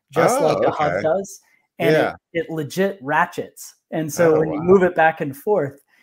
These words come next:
Speaker 1: it click, click, click as it goes forward. And then when you
Speaker 2: Yeah.
Speaker 1: let go, because it's in place, then the, uh, the friction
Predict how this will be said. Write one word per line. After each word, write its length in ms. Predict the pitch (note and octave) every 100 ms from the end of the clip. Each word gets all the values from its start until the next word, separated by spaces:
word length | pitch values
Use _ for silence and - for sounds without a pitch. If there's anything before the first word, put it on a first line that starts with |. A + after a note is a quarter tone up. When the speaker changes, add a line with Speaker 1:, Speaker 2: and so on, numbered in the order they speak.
| _ -
Speaker 1:
it 180 | D#3+ -
click, 200 | G3+ G3
click, 240 | G3+ E3
click 320 | - G3+ D#3 F3+
as 160 | D3+
it 60 | D3
goes 280 | D#3+ D3+ C#3+
forward. 580 | A#3 G#3 D3+ C3+ D3+ -
And 160 | D#3+ E3+
then 140 | E3+
when 140 | E3
you 80 | D#3+
Speaker 2:
Yeah. 60 | D#3
Speaker 1:
let 160 | D#3 -
go, 400 | F#3 F3+ C#3+ C3+ _ _ _
because 320 | D#3 D3 F3+
it's 160 | D#3+ D#3
in 140 | D#3
place, 500 | C#3+ F#3 E3+ D3 - - -
then 260 | E3+ E3+
the, 300 | D#3+ D3+ D3
uh, 260 | D3 C#3+ C#3+
the 140 | C#3
friction 640 | C3+ - F#3+ - C#3 B2